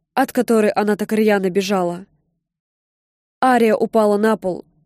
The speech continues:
и в тумане вытащила лезвие наружу. Кровь хлынула буйным потоком. Брюнет пересёк порог дома и застыл, удивлённый царящей тишиной. «Ария?»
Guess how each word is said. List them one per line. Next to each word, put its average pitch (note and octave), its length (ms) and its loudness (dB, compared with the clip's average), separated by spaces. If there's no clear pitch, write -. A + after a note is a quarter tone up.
и C#4 80 2
в - 80 -8
тумане A3 420 2
вытащила G#3 440 -2
лезвие F#3+ 380 0
наружу. F#3+ 520 -4
Кровь A#3+ 320 2
хлынула G#3+ 500 2
буйным F#3+ 360 0
потоком. G3 540 -6
Брюнет C4 440 2
пересёк A#3 420 0
порог A3 320 0
дома F#3+ 440 0
и C#4 120 2
застыл, A3 560 -2
удивлённый G#3+ 580 2
царящей G3 480 0
тишиной. F#3+ 600 -4
«Ария?» A3 480 2